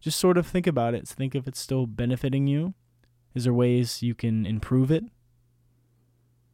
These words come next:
Um, yeah, I just think that both can be valid,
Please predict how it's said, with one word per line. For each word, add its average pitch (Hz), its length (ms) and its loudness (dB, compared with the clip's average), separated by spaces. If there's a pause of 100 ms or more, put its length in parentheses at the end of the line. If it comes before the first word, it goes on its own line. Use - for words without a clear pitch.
(360)
Um, 107 480 -2 (240)
yeah, 151 200 -2
I 113 60 -2
just 113 260 -6
think 107 320 -10
that 92 200 -10 (100)
both 113 240 -8
can 113 180 -4
be 104 260 -4
valid, 104 560 -4